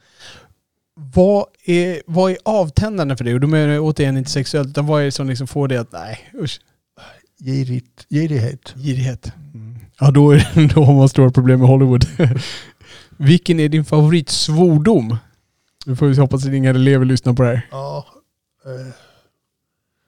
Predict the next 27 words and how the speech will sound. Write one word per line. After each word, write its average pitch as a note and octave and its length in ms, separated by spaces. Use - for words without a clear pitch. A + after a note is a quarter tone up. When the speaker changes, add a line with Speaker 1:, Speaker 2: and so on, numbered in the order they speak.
Speaker 2:
Jag C3+ 120
säger C#3+ 360
det C3+ 80
från D3 180
min C3+ 220
skånska D3 420
bakgrund. C#3 520
Mög. B2+ 600
Speaker 1:
<laughs> - 0
Mög. F3+ 320
Jag D3 100
vet D#3 80
inte D3 100
om D3 60
jag C#3+ 100
ska C#3 180
fråga C#3+ 300
vad C#3+ 120
det D3+ 60
är A3 100
för G3+ 120
någonting. G#3 460
Speaker 2:
Det, D3+ 80
det D3+ 60
är D#3 40
ungefär D3 300
samma. B2 260